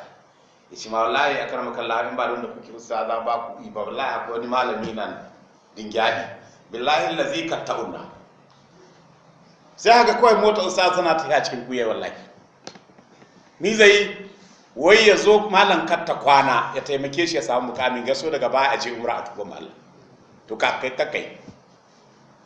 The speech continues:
In kai zo an kai maka sihiri, an ka ce a kawo sa a turbuɗe, ko a kawo raƙumi a turbuɗe, ko a kawo bakan musa, ko a kawo sikirkita, ko a kawo farar kaza, ko a kawo kaza, to wallahi ka sani a lokacin nan ka bar addininka.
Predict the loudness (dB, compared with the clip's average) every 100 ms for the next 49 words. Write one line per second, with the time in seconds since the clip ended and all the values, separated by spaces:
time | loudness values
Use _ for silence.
0 | _ _ _ _ -20 -18 -4 -2 2 2
1 | 4 2 2 0 0 -2 -6 -8 -10 -6
2 | -6 -6 -8 -8 -6 2 2 4 0 -4
3 | -6 -10 -12 -14 -8 -8 -2 2 6 6
4 | 4 0 -6 -8 -8 -10 -8 -8 -6 -4
5 | 2 4 4 0 -2 -2 -6 -6 -4 -2
6 | -2 2 2 2 -2 -6 -8 -4 -2 -2
7 | -6 -4 -4 -2 2 4 4 4 2 4
8 | 2 2 -2 -2 -4 4 8 8 6 4
9 | 4 0 -6 0 2 4 4 4 2 0
10 | 0 2 2 -2 -4 -4 -2 2 4 4
11 | 2 -4 -6 -8